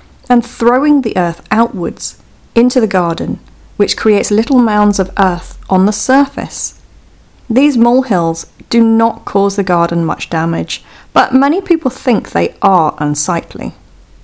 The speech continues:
Moles can carry rabies, which can cause serious illness if someone is bitten, but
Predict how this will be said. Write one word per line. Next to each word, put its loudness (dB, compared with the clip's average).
Moles 0
can 2
carry 2
rabies, -2
which 0
can 0
cause -2
serious 0
illness 0
if -8
someone 0
is -4
bitten, -4
but -2